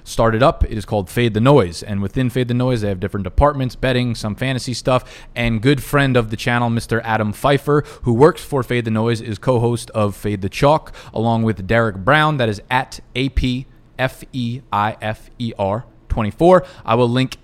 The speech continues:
his Twitter as well as Derek's in the show notes. This podcast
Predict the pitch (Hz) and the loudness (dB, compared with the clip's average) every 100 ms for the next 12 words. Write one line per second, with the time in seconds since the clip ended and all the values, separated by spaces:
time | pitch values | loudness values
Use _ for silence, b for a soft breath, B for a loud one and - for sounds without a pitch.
0 | - 107 127 120 - - 135 123 120 104 | -12 -2 0 -2 -4 -4 0 2 2 2
1 | 117 101 110 113 113 - b b - 123 | 0 0 0 0 0 -6 b b -6 -2
2 | 127 127 120 - 147 151 139 90 - - | 0 2 2 4 4 6 4 4 -2 -10
3 | - b b b 95 127 - 143 139 - | -12 b b b -2 0 4 4 4 4
4 | 131 123 | 0 0